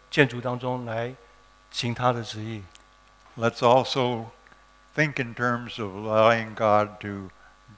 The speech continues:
Speaker 2: complete his perfect work which he began.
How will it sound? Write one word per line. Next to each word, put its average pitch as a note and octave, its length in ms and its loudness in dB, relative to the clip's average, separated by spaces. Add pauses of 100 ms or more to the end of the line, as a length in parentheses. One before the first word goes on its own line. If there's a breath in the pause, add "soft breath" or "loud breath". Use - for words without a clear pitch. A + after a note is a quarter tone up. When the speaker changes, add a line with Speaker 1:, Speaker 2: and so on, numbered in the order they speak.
(160)
Speaker 2:
complete A#2 600 -10 (120)
his G2 240 -8 (280)
perfect B2 440 -4
work G2 260 -6 (100)
which - 240 -10
he G#2+ 120 -8
began. G2 520 -8